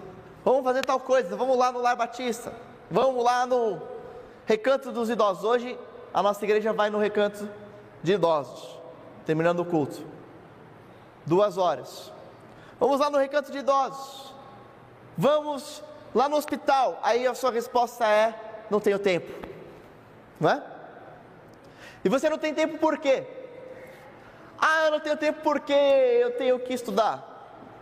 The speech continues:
Ah, não tenho tempo porque eu tenho que sair com a minha família. Ah, não tenho tempo porque eu tenho que fazer uma coisa do trabalho." Normalmente, quando a gente diz "não tenho tempo",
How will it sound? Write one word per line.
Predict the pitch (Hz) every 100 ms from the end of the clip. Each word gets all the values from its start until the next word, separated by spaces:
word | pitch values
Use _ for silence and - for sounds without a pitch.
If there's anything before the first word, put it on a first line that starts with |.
| - - - - - - -
Ah, | 226 277
não | 285
tenho | 285
tempo | 285 285 285
porque | 277 269
eu |
tenho | 269 262
que | -
sair | 269 262
com | 262
a |
minha | 247
família. | 247 247 262 247 139 - - - - - - - - - - - -
Ah, | - 294
não | 285
tenho | 285 285
tempo | 294 285
porque | 294 285
eu | 277
tenho | 277 269
que | 277 262 247 233 226
fazer | 262 247
uma | 269 262
coisa | 269 254
do | 254
trabalho." | 277 254 254 262 190 - - - - - - - - - - - - - - -
Normalmente, | 220 320 330 294 302 -
quando | 269
a | 262
gente | 254 208
diz | 226 226
"não | 202 285
tenho | 262 220
tempo", | 240 247 247 175